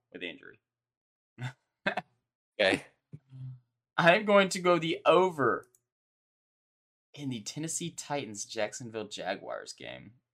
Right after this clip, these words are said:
Speaker 1: The over forty-one and a half. Now, this is an interesting one, man. This is a Tennessee team that has had times where they have played solid defense, and then they've had times like last week where they did not play any defense at all. Now, I will say they were playing the Philadelphia Eagles, which is,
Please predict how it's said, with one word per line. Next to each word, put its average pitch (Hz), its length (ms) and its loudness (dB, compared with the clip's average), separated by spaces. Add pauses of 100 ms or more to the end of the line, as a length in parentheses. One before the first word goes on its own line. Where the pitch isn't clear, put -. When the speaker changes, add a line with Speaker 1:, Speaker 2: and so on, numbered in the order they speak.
(140)
Speaker 1:
The - 140 -20
over 123 320 -6
forty-one 123 1000 -6
and 107 140 -10
a 95 40 -6 (240)
half. - 300 -14 (1500)
Now, 202 180 12
this 220 260 6
is 247 80 -6
an 214 80 -2
interesting 151 640 2
one, 127 140 2
man. 123 280 8
This 165 220 2
is 170 200 -2
a 139 180 2
Tennessee 170 640 -2
team 151 380 -2
that 131 120 2
has 131 260 4
had 143 260 6
times 147 320 8
where 143 80 -4
they 143 140 8
have 135 160 4
played 143 240 2
solid 147 320 8
defense, 147 480 0
and 131 100 -4
then 135 100 2
they've 131 120 4
had 135 240 4
times 131 240 2
like 123 140 2
last 123 300 6
week 123 140 -12
where 117 120 -8
they 113 180 -6
did 107 220 -8
not 113 220 0
play 107 160 -4
any 92 120 -8
defense 98 360 -8
at 107 100 -14
all. 95 220 0
Now, 101 220 2
I 110 60 0
will 113 140 -6
say 113 160 -6
they 107 100 -4
were 107 120 -6
playing 107 200 -8
the 104 60 -16
Philadelphia 101 440 -8
Eagles, 110 360 -10
which 107 180 -12
is, 117 260 -8